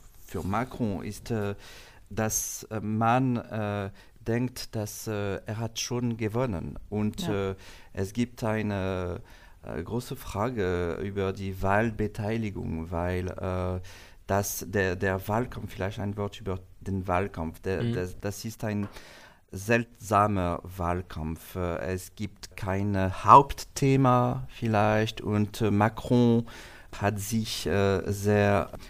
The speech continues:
Speaker 1: spät erklärt als Kandidat, äh, schon einen Monat vor der Wahl,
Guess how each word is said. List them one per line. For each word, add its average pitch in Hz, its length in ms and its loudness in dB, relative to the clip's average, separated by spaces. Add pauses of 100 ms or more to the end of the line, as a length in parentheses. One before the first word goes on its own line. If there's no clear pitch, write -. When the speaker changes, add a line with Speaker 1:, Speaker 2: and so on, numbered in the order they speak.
Speaker 1:
spät - 580 0
erklärt 131 580 0
als 104 220 -2
Kandidat, 104 640 0
äh, 101 300 0
schon 104 280 -2
einen 127 220 6
Monat 110 320 4
vor 98 260 0
der 101 300 0
Wahl, 117 280 2